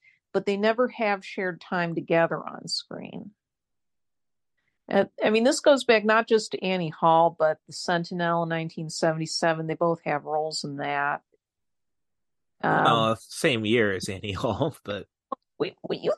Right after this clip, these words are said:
Speaker 1: listened to part of the Man of the Year episode.
Speaker 2: Yes. Yeah, I didn't, but, you
Speaker 1: Both
Speaker 2: know, that
Speaker 1: but
Speaker 2: was still
Speaker 1: again
Speaker 2: two, that was still two thousand six. Like, you know,
Speaker 1: And
Speaker 2: there,
Speaker 1: they
Speaker 2: there's, there's hope.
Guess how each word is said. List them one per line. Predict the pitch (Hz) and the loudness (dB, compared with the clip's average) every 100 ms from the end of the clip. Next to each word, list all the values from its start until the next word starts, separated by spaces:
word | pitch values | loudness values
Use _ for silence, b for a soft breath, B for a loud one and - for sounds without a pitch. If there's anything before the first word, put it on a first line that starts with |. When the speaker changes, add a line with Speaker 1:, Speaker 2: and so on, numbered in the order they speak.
| 571 | -2
Speaker 1:
listened | - - 370 | 0 2 2
to | 214 | 2
part | 247 240 | 2 4
of | 190 | 4
the | |
Man | 170 175 226 | 4 6 6
of | 196 | 4
the | 165 | 2
Year | 139 165 302 190 | 2 2 4 2
episode. | 160 - - - - - 233 - | 0 -6 -8 -8 -8 -8 -12 0
Speaker 2:
Yes. | 160 104 92 - - - | 4 4 2 -6 -10 -2
Yeah, | 214 117 98 | 2 2 2
I | 117 | 2
didn't, | 120 110 98 | 2 0 -2
but, | 120 107 104 | 4 4 6
you | |
Speaker 1:
Both | 156 233 | 6 6
Speaker 2:
know, | 107 131 _ _ _ _ _ _ _ _ - | 4 0 _ _ _ _ _ _ _ _ 0
that | |
Speaker 1:
but | 180 | 4
Speaker 2:
was | 139 | 4
still | - 143 | 4 2
Speaker 1:
again | 139 190 | 2 -2
Speaker 2:
two, | 165 127 151 | -4 -4 -6
that | 175 | -4
was | 135 | -4
still | - 151 | -4 -6
two | 135 156 143 | -6 -6 -2
thousand | 143 120 107 | 0 -2 -6
six. | 98 - 220 98 - - - | -10 -4 -4 -4 -10 -20 -12
Like, | 110 95 - - - _ _ _ _ _ _ _ _ _ _ _ _ _ _ _ _ | -8 -8 -8 -16 -16 _ _ _ _ _ _ _ _ _ _ _ _ _ _ _ _
you | 123 | -18
know, | - - - _ _ _ _ _ _ _ _ - | -16 -18 -20 _ _ _ _ _ _ _ _ -8
Speaker 1:
And | 185 185 185 185 180 | -4 -2 -4 -6 2
Speaker 2:
there, | - | 4
Speaker 1:
they | 180 | 6
Speaker 2:
there's, | 175 151 117 | 4 2 2
there's | 175 135 - | 2 2 0
hope. | - 98 113 175 | -6 -4 -4 -8